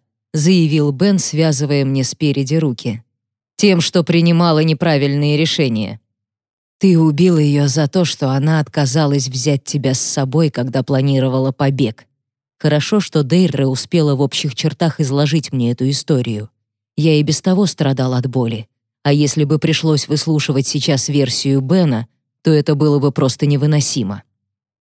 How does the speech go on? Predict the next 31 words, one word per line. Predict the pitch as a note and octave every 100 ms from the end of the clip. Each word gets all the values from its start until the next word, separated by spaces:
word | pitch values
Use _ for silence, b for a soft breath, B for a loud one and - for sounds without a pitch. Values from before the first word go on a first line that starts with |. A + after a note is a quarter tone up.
| _ -
А | D#3+
так | G3+ F#3+ -
я | E3+
был | D#3 E3
все | - E3
равно, | D3+ E3 E3
что | - D#3
привит | - F#3 E3+ C3+
от | A#2+
его | C3+ B2 A#2
вранья». | A#2+ B2+ B2 A2+ G#2+ _ _ _ _ _ _ _ _ _ _ -
Бен | C#3 F3 F#3+
пнул | D#3 F3 F3+ E3+
меня | E3 D#3+ D#3+ D3
еще | D3 - D#3+ D#3
раз | F#3 F#3 - _ _ _ -
и | E3+
поволок | E3+ D3+ D#3+ F#3+ D3
дальше | D#3 D#3 - E3
в | -
подвал. | D#3+ C#3+ B2+ A2 A2 _ _ _ _ _ _ _
Там | G3 F#3
он | F#3 D#3
прицепил | F3 - F#3+ - A3+
что-то | E3 - E3 D3 C#3+
к |
веревке, | D#3 D#3 G#3 - D3
которая | C#3 C3+ C#3+ C#3
стягивала | C3 - E3 D3 C#3+ C#3+
мои | C#3 C#3
запястья. | C3+ D#3+ D3 B2 - B2 A2